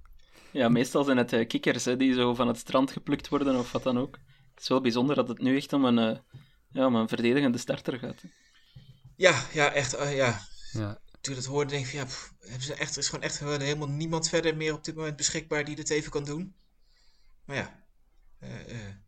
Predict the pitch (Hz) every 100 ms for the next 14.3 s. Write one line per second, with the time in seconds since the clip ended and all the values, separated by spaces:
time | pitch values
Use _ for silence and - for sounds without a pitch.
0 | _ _ _ _ _ _ _ _ _ -
1 | 143 120 110 127 180 196 240 185 - -
2 | - 156 - - - 143 - 147 - -
3 | - - - - - - - - - -
4 | - 151 156 123 98 - - - - -
5 | - - - 135 - 160 170 185 156 180
6 | 175 160 139 135 135 131 - - 131 143
7 | _ 147 127 139 - 139 127 127 127 120
8 | - - 143 131 113 120 127 120 107 110
9 | 107 151 180 117 - 113 110 110 110 -
10 | - - _ _ _ _ - - - 117
11 | - - - 127 120 117 117 127 135 131
12 | 123 135 - 131 123 120 - 117 127 -
13 | - 131 123 - 117 117 123 113 - 160
14 | 220 -